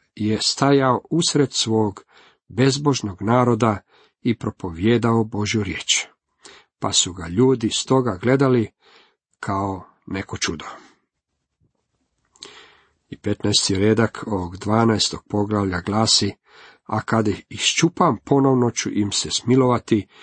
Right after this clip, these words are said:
i povesti natrag, svakoga na baštinu i zemlju njegovu."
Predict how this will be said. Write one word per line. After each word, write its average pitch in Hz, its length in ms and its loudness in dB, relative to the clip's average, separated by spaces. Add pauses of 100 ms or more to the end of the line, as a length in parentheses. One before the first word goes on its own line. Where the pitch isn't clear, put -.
(260)
i 95 160 -6
povesti 143 600 2
natrag, 107 340 -4 (840)
svakoga 151 920 0 (460)
na 87 120 -12
baštinu 117 640 0
i - 120 -6
zemlju 110 420 0
njegovu." - 480 -8